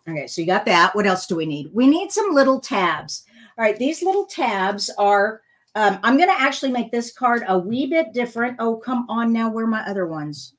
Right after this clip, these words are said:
Oh, shoot. When I moved everything, they all fell everywhere. Ah. Well, I'll find them in a little bit. You need four of them. Is this one?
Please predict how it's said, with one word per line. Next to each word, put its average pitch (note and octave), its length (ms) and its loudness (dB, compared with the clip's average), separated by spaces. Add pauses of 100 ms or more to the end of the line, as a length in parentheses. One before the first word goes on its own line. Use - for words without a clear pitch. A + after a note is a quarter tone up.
(280)
Oh, - 160 -20 (120)
shoot. - 420 -14 (1000)
When G3 140 -6
I F#3 160 -6 (300)
moved G#3+ 320 -4
everything, D#3+ 440 -8
they D#3+ 120 -6
all E3 140 -6
fell E3 360 -6
everywhere. C3 560 -12 (1000)
Ah. G#4 360 -12 (800)
Well, G3 400 0
I'll G#3 100 4
find F#3 260 -2
them E3+ 120 -6
in E3 80 -6
a D#3+ 60 -2
little D#3 160 -6
bit. D#3 220 -10 (280)
You G#3 120 -6
need A3 240 -8
four F#3+ 300 2
of D#3+ 100 4
them. E3+ 140 -2
Is E3+ 140 -6
this G3 180 -6
one? G#3 380 -4